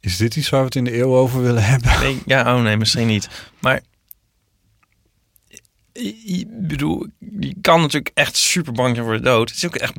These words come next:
Speaker 2: best wel eng als je erover
Speaker 1: Ja.
Speaker 2: nadenkt.
Speaker 1: Ja.
Speaker 2: Ja, een eind te maken is misschien een beetje cru gezegd, maar ik bedoel, zijn er ook mensen wiens leven dit volledig beheerst?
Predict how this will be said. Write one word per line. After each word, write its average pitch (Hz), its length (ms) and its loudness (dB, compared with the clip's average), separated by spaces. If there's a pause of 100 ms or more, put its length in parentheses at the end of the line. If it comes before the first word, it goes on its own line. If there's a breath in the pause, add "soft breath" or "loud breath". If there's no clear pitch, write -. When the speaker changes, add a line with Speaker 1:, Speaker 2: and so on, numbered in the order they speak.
Speaker 2:
best 110 180 2
wel 104 140 -2
eng 95 180 0
als 104 100 0
je 110 80 0
erover 98 200 0
Speaker 1:
Ja. 98 60 4
Speaker 2:
nadenkt. 117 440 2 (280 loud breath)
Speaker 1:
Ja. 90 240 0 (960 soft breath)
Speaker 2:
Ja, 123 300 2 (640)
een 113 120 -4
eind 123 200 0
te 120 60 0
maken 117 200 0
is - 120 -6
misschien 123 240 -6
een 120 60 -6
beetje 110 160 -6
cru 120 240 -8
gezegd, 120 480 -8
maar - 220 -8
ik 139 200 -8
bedoel, 135 400 -8 (1040 loud breath)
zijn 160 200 -2
er 165 60 0
ook 151 60 -2
mensen 147 240 -2
wiens 143 240 -4
leven 139 300 2
dit 135 180 -8
volledig 131 580 0
beheerst? 107 720 -2